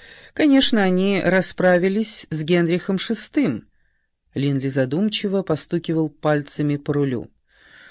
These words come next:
Однако я все думаю, что в этом тоже проявилась своего рода справедливость. Две ветви династии Плантагенетов, Ланкастеры и Йорки почти сто лет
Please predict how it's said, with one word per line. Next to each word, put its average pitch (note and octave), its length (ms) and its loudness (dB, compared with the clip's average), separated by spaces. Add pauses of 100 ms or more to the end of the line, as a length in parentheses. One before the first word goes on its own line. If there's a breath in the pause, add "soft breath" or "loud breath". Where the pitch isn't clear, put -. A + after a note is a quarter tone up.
(180 soft breath)
Однако C4+ 340 4
я D4+ 220 6
все C#4 240 0
думаю, D3 600 2 (220)
что D#3 340 2
в F#3 60 2
этом D#4 280 2
тоже D#4 320 2
проявилась C4+ 520 2
своего A#3 360 2
рода B3+ 260 0
справедливость. A#3+ 1000 -2 (480 soft breath)
Две F#3+ 280 2
ветви A3 460 2
династии D#3 840 2 (200 loud breath)
Плантагенетов, D#3 1300 2 (260 soft breath)
Ланкастеры E3+ 960 2
и G#3 100 -2
Йорки B3 580 0 (540)
почти B2 340 -4
сто D#3+ 300 0
лет E3 340 0